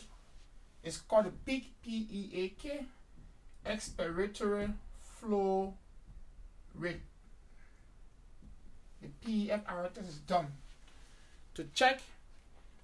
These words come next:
when we do the peak test, it measures the amount of air that can forcefully be exhaled with one, with one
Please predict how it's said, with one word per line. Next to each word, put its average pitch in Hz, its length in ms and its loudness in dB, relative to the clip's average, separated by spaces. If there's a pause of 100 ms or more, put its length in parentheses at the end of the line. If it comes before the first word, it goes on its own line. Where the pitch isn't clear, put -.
(220)
when 175 160 -2
we 202 60 -8
do 226 100 10
the - 60 4
peak - 320 -2
test, 247 420 4 (600)
it 180 120 -2
measures 254 720 6
the 208 220 6
amount 214 220 4
of 196 200 2
air 202 300 8 (580)
that 175 160 2
can 170 160 2
forcefully 339 880 4
be 220 240 4
exhaled 196 560 8
with 175 120 6
one, 160 460 4 (340)
with 165 240 4
one 202 340 4